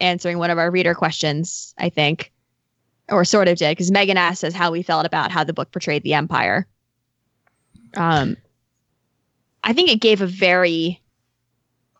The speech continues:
very realistic touch, especially with how Irka approached it.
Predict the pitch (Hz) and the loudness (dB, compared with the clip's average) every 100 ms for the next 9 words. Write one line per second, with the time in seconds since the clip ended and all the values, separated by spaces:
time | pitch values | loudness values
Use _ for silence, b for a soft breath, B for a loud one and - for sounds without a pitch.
0 | _ _ _ _ _ - 202 226 247 220 | _ _ _ _ _ -10 0 4 4 4
1 | 196 185 185 - 156 - 147 131 175 - | 2 2 0 -4 -12 -6 -6 -4 -8 -4
2 | 170 - 180 170 170 143 - - _ _ | -4 -2 -4 -2 -2 -4 -6 -20 _ _
3 | _ _ _ _ _ _ _ 220 185 196 | _ _ _ _ _ _ _ -2 0 2
4 | 185 175 170 147 160 117 - 107 - | 0 0 -2 -2 -4 -4 -4 -6 -6